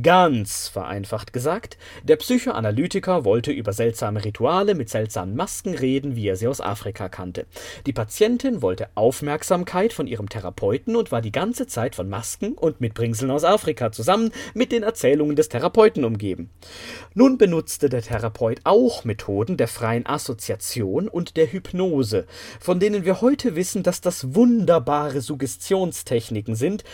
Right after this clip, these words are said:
mit denen man Leuten also beabsichtigt oder unbeabsichtigt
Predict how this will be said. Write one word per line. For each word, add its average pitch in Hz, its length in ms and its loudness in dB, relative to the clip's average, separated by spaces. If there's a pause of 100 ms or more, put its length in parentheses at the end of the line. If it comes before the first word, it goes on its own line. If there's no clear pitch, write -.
(180)
mit 226 140 2
denen 220 200 2
man 214 200 2
Leuten 151 400 2
also 131 420 0
beabsichtigt 104 880 -6
oder 98 160 -2
unbeabsichtigt 165 880 0